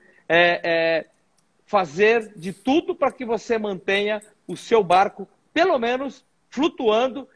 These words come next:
e navegando, pra que, quando essa tempestade passar, você possa retomar o rumo e a rota, que é aquilo que você estava, é, é, é, preparado ou se preparando pra você ir. Ou seja, você sabe,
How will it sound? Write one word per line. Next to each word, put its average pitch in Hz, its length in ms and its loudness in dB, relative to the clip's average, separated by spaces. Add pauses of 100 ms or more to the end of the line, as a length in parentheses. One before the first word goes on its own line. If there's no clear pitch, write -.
e 233 80 -6
navegando, 214 680 -2
pra 208 160 -8
que, - 180 -20 (120)
quando 381 260 2
essa 277 160 -4
tempestade 220 680 -4
passar, 220 600 -4 (800)
você 196 260 -4
possa 202 400 -4
retomar 202 680 -2 (380)
o 190 100 -4
rumo 320 540 2 (180)
e 233 140 2
a 220 80 6
rota, 185 540 0 (280)
que 214 140 -6
é 202 40 2
aquilo 208 380 -6
que 196 120 -16
você 190 240 -10
estava, 170 520 -2 (300)
é, 170 80 0
é, 156 560 -2
é, 147 120 -8 (420)
preparado 202 720 2
ou 165 60 -6
se - 180 -16
preparando 196 840 -4 (220)
pra 196 140 -2
você 190 340 -4
ir. 139 220 -8
Ou 131 60 -18
seja, 135 200 -12
você 151 160 -14
sabe, 214 500 2